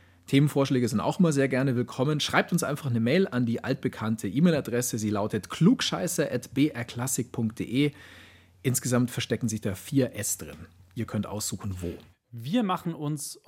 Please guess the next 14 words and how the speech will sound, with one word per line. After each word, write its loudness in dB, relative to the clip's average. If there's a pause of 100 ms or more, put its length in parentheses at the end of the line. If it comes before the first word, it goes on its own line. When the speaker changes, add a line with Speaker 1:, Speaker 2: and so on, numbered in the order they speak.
Speaker 2:
heute -2
mal -2
auf -4
in -8
die -10
Ferne, -2
weit, 0
weit, 0
weit, 0
weit -2
weg, -2
auf -4
einen -2
Kontinent, 0